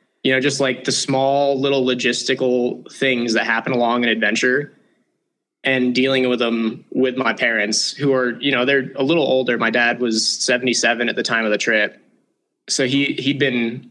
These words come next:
retired and hanging out in Conifer a lot. And, uh, I was a little anxious to see, like, how everyone was gonna do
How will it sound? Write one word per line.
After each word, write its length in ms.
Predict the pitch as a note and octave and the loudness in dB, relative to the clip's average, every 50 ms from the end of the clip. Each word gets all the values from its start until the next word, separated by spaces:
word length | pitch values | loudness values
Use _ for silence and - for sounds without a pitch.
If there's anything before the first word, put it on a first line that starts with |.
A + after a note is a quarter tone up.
| _ _ | _ _
retired 680 | D3 C#3 C#3 - C#3 B2+ B2+ C3 C3+ C3 C3 C3+ C3 B2 | 0 0 2 2 2 2 4 2 2 4 2 2 2 0
and 100 | A#2+ A2+ | 0 0
hanging 260 | A2 B2 B2 B2 B2 | 0 0 0 2 2
out 160 | A#2+ A#2 A#2 | 0 0 0
in 60 | A#2+ B2+ | -2 -4
Conifer 400 | B2+ A#2+ A2 A#2+ A#2+ - - B2+ | -4 -4 -2 -2 -2 0 0 0
a 60 | A#2+ | 2
lot. 460 | A#2+ A#2 A#2 A#2 A2+ A2+ A2 A2+ - - - _ _ _ _ _ _ _ _ _ _ _ _ _ _ | 2 2 2 4 2 2 2 0 -2 -6 -20 _ _ _ _ _ _ _ _ _ _ _ _ _ _
And, 280 | - C#3 B2+ B2+ B2 A#2+ | -2 0 0 2 2 2
uh, 240 | A#2 A2+ A2+ A2 G#2+ | 2 2 2 0 2
I 60 | A#2 | 0
was 220 | B2 B2+ A#2+ - | 0 0 0 -2
a 80 | - - | -2 0
little 200 | C#3 D3+ D3+ C3 | 0 2 2 2
anxious 380 | B2 B2 C#3 D3 - C#3+ B2+ - | 0 0 0 -2 -2 -2 -2 -2
to 100 | - B2+ | -2 -2
see, 280 | - - C3+ B2+ B2+ B2 | -2 0 2 2 2 4
like, 220 | A#2 A2 A2 - | 2 2 0 0
how 520 | - - B2 B2+ B2 B2 A#2+ A#2+ A#2+ - - _ _ _ _ _ | -2 -2 0 2 2 2 2 2 -2 -4 -6 _ _ _ _ _
everyone 460 | - C3+ C3+ C3 C#3 C3+ C3+ C3 B2+ B2+ | -2 -2 0 2 2 2 2 2 0 0
was 140 | B2 A2+ | 0 0
gonna 200 | G2+ C3 A#2 A2 | 0 0 0 0
do 480 | A2+ A#2 B2 B2+ B2+ A#2+ A#2 A2+ A2+ G#2+ | 0 2 2 2 2 2 2 0 -2 -4